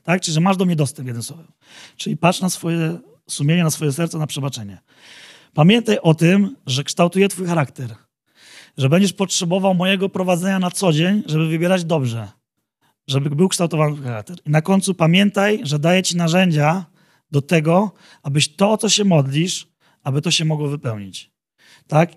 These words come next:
Bo ja jestem Panem, bo ja jestem Bogiem i ja daję ci autorytet, bo jesteś dziedzicem, bo jesteś moim synem. Okej? Rozumiecie? Czy jest to dla was logiczne, czy gadam kompletne bzdury? Świetnie.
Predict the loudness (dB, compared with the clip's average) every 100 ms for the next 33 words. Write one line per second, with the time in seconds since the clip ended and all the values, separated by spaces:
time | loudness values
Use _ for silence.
0 | _ -2 4 6 4 0 -4 -2 0 2
1 | 2 2 0 0 0 0 0 -2 -2 _
2 | _ _ _ -2 2 2 0 -2 -2 -2
3 | -2 -4 -2 -4 0 -2 -2 -20 _ _
4 | -6 -2 0 -2 -2 -6 -8 -4 -2 0
5 | 0 0 -4 -2 -2 -2 -6 -12 -16 _
6 | _ _ _ _ -6 0 2 0 -4 -4
7 | 0 0 2 0 -2 _ _ _ _ _
8 | _ _ -4 0 2 2 2 -4 -4 -2
9 | -4 -4 -4 -4 -4 _ _ -4 -4 -4
10 | -6 -8 -10 -16 _ _ _ _ _ _
11 | -20 -20 -20 -20 -20 -20 _ _ -14 -8
12 | -8 -10 -14 -14 -14